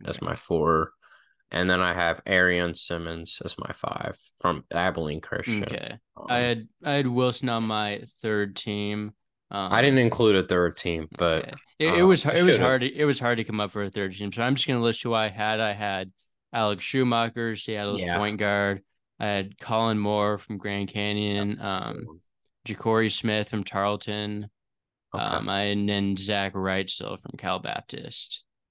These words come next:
Speaker 1: Yeah,
Speaker 2: Um,
Speaker 1: at Tarleton's another roster I could not find. Uh,
Speaker 2: yeah. Um, so moving to our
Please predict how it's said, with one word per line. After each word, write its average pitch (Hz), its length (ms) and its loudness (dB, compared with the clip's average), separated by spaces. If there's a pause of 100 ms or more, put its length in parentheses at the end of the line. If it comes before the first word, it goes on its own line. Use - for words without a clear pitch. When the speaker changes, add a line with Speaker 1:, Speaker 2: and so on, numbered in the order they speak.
(260)
Speaker 1:
Yeah, 82 180 2
Speaker 2:
Um, 85 420 -6
Speaker 1:
at 87 140 -2
Tarleton's 92 540 2
another 82 200 -2
roster 80 460 0
I - 60 -8
could - 180 -16
not - 260 -8
find. 85 380 -8 (760)
Uh, - 180 -14 (180)
Speaker 2:
yeah. 64 520 -10 (380)
Um, 104 200 -2 (380)
so 117 380 2
moving 147 340 4
to 147 140 0
our 123 200 2